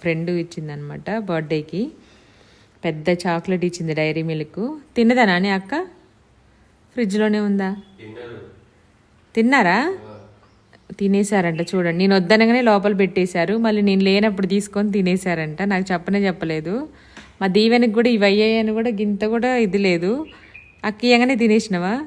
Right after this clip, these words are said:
Speaker 1: చాక్లెట్ అంటే ఎక్కలేని ప్రాణం లేచి వస్తుంది. ఇంక ఈవినింగ్ స్నాక్స్లోకేమో గన్సుగడ్డలు నీట్‌గా కడిగేసి, కొన్నేమో మామూలుగా అయితే ఎప్పుడైనా మేము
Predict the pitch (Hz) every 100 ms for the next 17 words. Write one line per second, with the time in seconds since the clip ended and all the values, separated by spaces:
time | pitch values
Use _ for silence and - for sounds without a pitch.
0 | - _ - 214 208 214 254 214 214 214
1 | 208 220 208 202 190 196 196 220 214 190
2 | 185 175 160 160 262 349 - _ _ _
3 | _ _ _ _ - 202 196 208 220 226
4 | 214 214 202 208 214 208 208 196 226 240
5 | 190 185 190 190 190 185 185 175 170 165
6 | 160 - - _ _ _ _ _ 185 185
7 | 185 190 190 175 180 185 185 262 302 277
8 | - 214 202 208 220 254 208 196 226 220
9 | 208 233 220 202 208 214 208 190